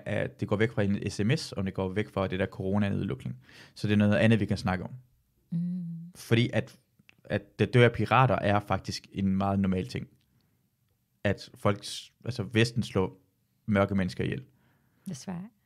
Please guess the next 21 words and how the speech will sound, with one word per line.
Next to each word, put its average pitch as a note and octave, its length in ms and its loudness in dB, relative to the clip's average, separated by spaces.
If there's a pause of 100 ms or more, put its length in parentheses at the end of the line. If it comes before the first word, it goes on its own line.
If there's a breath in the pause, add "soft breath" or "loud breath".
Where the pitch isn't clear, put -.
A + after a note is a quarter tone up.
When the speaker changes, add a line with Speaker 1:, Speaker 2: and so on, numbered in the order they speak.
(160)
Speaker 1:
Desværre, C#3+ 420 8
ja. G#2+ 180 6
Altså, A#2 280 0
nu B2+ 100 10
lader B2+ 220 12
jeg, A#2+ 100 8
som A2 160 2
om G#2 100 4
det G#2 120 2
er - 20 4
en F#2+ 80 2
vigtig G#2+ 240 0
ting, F#2+ 200 0
men F#2+ 80 0
jeg F#2 100 0
tror G#2+ 200 2
bare, F#2+ 240 4
jeg G#2 100 4
vil G#2 80 4
hellere G#2 280 2
vide G#2+ 200 2